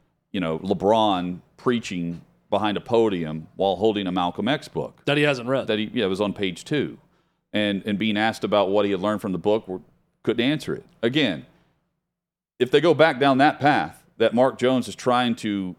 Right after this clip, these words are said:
Speaker 1: then bring into the conversation for these ratings and mocking fans, saying, "Hey, I thought you said you weren't coming back." Well, they're back. And E S P N and A B C and the N B A,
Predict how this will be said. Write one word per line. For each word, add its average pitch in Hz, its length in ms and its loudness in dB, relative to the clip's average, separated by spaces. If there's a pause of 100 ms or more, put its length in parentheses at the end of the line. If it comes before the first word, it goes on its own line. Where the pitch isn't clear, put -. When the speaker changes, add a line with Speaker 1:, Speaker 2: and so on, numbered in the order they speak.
Speaker 1:
then 104 240 0
bring 127 300 2
into 120 240 0
the 104 80 -8
conversation 107 760 -2
for 95 80 -8
these 87 200 -6
ratings 107 480 -2
and 90 160 -4
mocking 110 420 -2
fans, 92 380 -4
saying, 95 180 -2
"Hey, 110 160 0
I 92 40 -2
thought 113 280 -2
you 104 60 -14
said 107 180 -2
you 98 80 -4
weren't 104 180 -2
coming 95 300 -4
back." 110 300 0 (280)
Well, 117 140 0
they're 110 160 4
back. 104 540 -2 (400)
And 104 200 -2
E 123 140 2
S 120 140 -2
P 107 220 -6
N 95 260 -2
and 90 100 -4
A 113 140 0
B 107 160 -2
C 104 440 -2
and 110 160 -2
the 110 140 0
N 123 140 0
B 113 200 2
A, 92 360 0